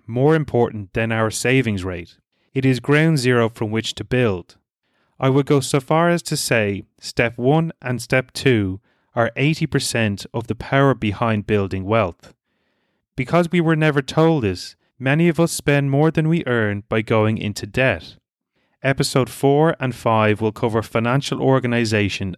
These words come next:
and debt in more detail. Step three,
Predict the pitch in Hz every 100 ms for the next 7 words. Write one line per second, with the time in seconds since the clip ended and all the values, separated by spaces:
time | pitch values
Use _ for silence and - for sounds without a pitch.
0 | _ 107 104 - 113 107 - - 107 101
1 | 98 95 113 120 98 80 76 _ _ _
2 | _ _ _ _ _ _ - - 120 110
3 | - 156 156 95 80